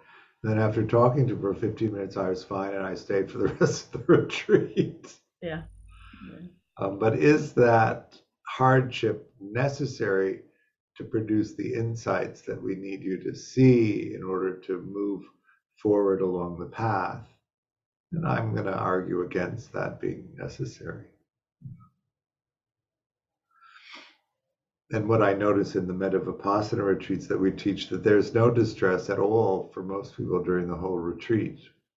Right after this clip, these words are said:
Speaker 1: Certainly not enough that would, uh, cause somebody to leave.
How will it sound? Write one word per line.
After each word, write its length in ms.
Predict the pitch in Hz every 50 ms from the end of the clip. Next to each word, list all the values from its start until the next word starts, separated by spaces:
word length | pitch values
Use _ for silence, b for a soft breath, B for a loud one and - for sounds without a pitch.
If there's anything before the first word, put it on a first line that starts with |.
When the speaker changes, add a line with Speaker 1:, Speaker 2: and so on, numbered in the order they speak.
| _ _ _ _ _
Speaker 1:
Certainly 400 | _ - 107 113 110 98 95 95
not 300 | 92 92 90 87 85 80 80
enough 360 | 82 87 90 90 - - - -
that 160 | 95 - -
would, 160 | - - -
uh, 1300 | - - - _ _ _ _ _ _ _ _ _ _ _ _ _ _ _ _ _ _ - - 1077 1077 - - _ _ _ _ _ _ _ _ _ _ -
cause 240 | - 98 95 92 -
somebody 340 | - 92 87 85 87 85 82
to 180 | 82 - - 90
leave. 600 | 90 92 98 101 104 101 98 92 90 87 -